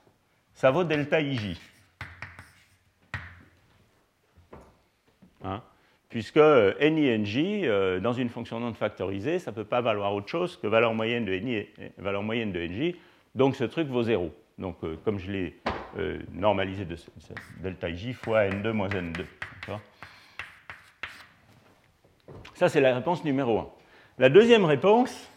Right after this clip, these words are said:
c'est que la transformée de Fourier de cette fonction de corrélation vaut un sur K deux plus Xi moins deux, qui est la forme de champ moyen standard d'une fonction de corrélation.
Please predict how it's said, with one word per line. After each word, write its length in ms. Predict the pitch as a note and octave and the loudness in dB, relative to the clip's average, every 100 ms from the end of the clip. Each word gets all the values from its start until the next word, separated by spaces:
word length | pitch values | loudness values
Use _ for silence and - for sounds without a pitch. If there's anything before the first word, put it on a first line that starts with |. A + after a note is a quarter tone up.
| _ _ - - - | _ _ -20 -20 -4
c'est 200 | E3+ E3+ | -2 6
que 80 | |
la 140 | E3 D3+ | 8 8
transformée 500 | G3+ G#3+ G#3 F#3 E3+ | 4 0 0 -2 -2
de 40 | |
Fourier 640 | - E3 D#3+ C#3+ B2 F#2+ - | -4 -2 0 2 0 -2 -14
de 140 | G2+ A#2 | -8 -4
cette 200 | C3+ A#2 | -4 -2
fonction 320 | D3+ - C3 | -4 -2 -6
de 60 | |
corrélation 680 | A2 G2 G2 F#2+ - E3 A3+ - - - - - _ - | 0 2 2 0 -2 -2 -2 -6 -18 -20 -20 -20 _ -4
vaut 300 | A#2 C3+ C#3 | 2 2 2
un 180 | G3 A3 | 2 2
sur 260 | G#3+ D#3+ - | 0 -6 4
K 160 | D3 | 4
deux 160 | D3 E3+ | 4 -2
plus 280 | - A#2+ - | -2 -8 -8
Xi 200 | - B2+ | -4 -2
moins 160 | G#2+ | -2
deux, 280 | G#2 D#3+ G#3 G#3 - - - - | 0 -2 -2 -4 -12 -16 -16 -6
qui 80 | C3 | 2
est 60 | |
la 140 | B2+ A#2 | 6 6
forme 280 | E3+ F3 B2+ | 6 2 2
de 80 | |
champ 160 | A2 C#3 | -2 -2
moyen 380 | C3+ A2+ B2 D#3 | -2 -2 -2 -6
standard 500 | - C#3+ B2+ D3+ C#3+ | -6 -4 2 2 2
d'une 140 | B2 | -4
fonction 320 | - A2 C#3 | -6 -10 -6
de 60 | C3+ | 2
corrélation. 560 | A#2+ A2 G2+ G2 - | 4 6 4 0 -8